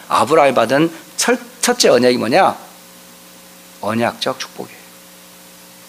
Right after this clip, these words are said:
두 번째, 창세기 십이 장 이 절. 이 말씀은 "너는 복이 될지라"라고 말씀하세요. 바로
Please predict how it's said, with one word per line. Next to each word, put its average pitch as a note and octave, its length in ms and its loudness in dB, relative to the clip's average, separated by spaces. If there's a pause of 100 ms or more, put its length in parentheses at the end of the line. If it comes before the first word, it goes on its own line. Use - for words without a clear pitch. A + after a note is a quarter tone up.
(100)
두 C#3 100 -2
번째, C#3 500 2 (240)
창세기 D3 720 0 (180)
십이 C#3+ 420 -2
장 A#2 340 -2
이 G#2+ 160 -10
절. - 200 -10 (1200)
이 A3+ 220 4
말씀은 D3 540 2 (220)
"너는 A#2+ 500 0 (420)
복이 A2 580 -2 (480)
될지라"라고 G2 1080 -6
말씀하세요. - 560 -14 (1300)
바로 C#3+ 440 0